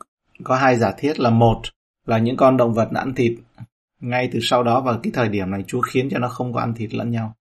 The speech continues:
Một giả thiết thứ hai ấy, là sau Noe ấy, thì các con thú vật nó mới ăn thịt lẫn nhau. Nhưng dường như là cái giả thiết đầu ấy thì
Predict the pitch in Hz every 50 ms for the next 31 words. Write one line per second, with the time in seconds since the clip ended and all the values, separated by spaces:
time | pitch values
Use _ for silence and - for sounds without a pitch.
0 | _ _ _ _ _ _ _ _ _ _ _ 135 127 123 120 110 - 139 139 -
1 | 151 147 143 143 139 135 135 135 135 131 131 139 139 - - 117 113 110 107 -
2 | - 139 131 135 139 135 131 123 120 - 135 127 127 131 135 143 143 139 139 139
3 | 143 - - - - - _ - 120 107 95 - 135 131 131 - 135 131 117 131
4 | 131 131 131 110 110 113 113 120 127 123 117 113 117 101 - - 120 120 120 117
5 | 117 113 - _ _ _ _ _ _ - 139 127 123 117 120 123 127 127 123 110
6 | - - 120 107 104 - 131 135 - 120 113 110 104 95 110 113 117 117 104 107
7 | 101 101 101